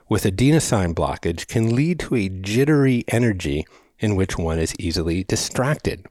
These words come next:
Given the complicated chord changes in dolphin dance, the last thing I want is a shaky hand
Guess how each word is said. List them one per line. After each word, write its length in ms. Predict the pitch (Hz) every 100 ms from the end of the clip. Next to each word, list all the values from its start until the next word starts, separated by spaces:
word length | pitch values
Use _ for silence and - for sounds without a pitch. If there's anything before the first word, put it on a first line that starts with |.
| _ - - - - -
Given 320 | 139 156 160
the 200 | 120 95 -
complicated 920 | - - 156 - 143 - 117 101 101
chord 340 | - 135 147 139
changes 520 | - 85 78 80 80
in 260 | 104 95 90
dolphin 420 | 110 143 - 85
dance, 460 | 69 - 82 - - - - - -
the 120 | 110
last 580 | 113 131 147 165 160 -
thing 160 | 156
I 100 | 139 120
want 380 | 123 107 76
is 180 | - 98
a 120 | 87
shaky 580 | 82 - - 131 135 123
hand 460 | - 127 98 71